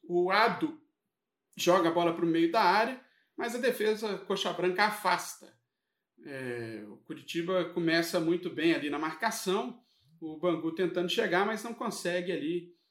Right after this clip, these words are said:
é, criar perigo efetivamente. E aos três minutos, o primeiro lance assim, de real perigo, uma bobeada da zaga do Coritiba pelo lado esquerdo,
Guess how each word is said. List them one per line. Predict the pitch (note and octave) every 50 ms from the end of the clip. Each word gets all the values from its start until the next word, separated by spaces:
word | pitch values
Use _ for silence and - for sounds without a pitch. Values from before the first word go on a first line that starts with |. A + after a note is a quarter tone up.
| _ _ _ _ -
é, | D#3+ D#3 D3+ D3 C#3+ C#3 C#3 C3 C3 B2+ B2+ B2+
criar | - - F#3 F#3 F#3 F3+ -
perigo | - G#3+ F#3 D#3 F3+ G3+ G3+ E3+ F#3
efetivamente. | E3+ - E3+ E3 - F3+ E3 F3 E3 C#3+ B2+ A#2 G#2+ A2 - - - - - _ _ _ _ _ _ _ _ _ _ -
E | A3 A3 -
aos | - - - -
três | - B3+ C#4 D4 C4
minutos, | F4+ F#4+ C4 A#3 C4+ F#4 - - - - - - - _ _ _ _ _ _ _
o | - D#4 -
primeiro | - E4+ D4+ A#3 A#3+ C#4 C#4+ C4 A3+
lance | G#3 A#3 B3+ - A3+
assim, | G3 - B3+ B3+
de | A3+ A3+
real | F3+ A3 A#3 G3+ F3+ G3+ A3+ B3+ A#3+ -
perigo, | G#3 F3+ D#3+ D#3+ E3+ G#3 A#3+ G3+ E3+ C3+ - - - _ _ _ _ _ _ _ -
uma | E3+ F3 F#3 F3+
bobeada | F3+ F#3+ E3+ - D#3 D3 C#3+ D3 E3+ G3+ A3 A3+ G3+ G3 F#3
da | F3 D#3+ D3
zaga | C3+ D#3 D#3+ E3+ E3 E3
do | D3 D3 C3
Coritiba | - D#3 C#3 B2+ - - E3 E3+ E3 E3 C#3 B2+ A2+ - _ _ _ _ _ _
pelo | - E3 E3 E3 D3+
lado | D3 C#3 C#3 C#3 G#3+
esquerdo, | G3+ - - - G3+ A3+ B3 A#3+ A3+ G3+ A#3 A#3+ A3+ -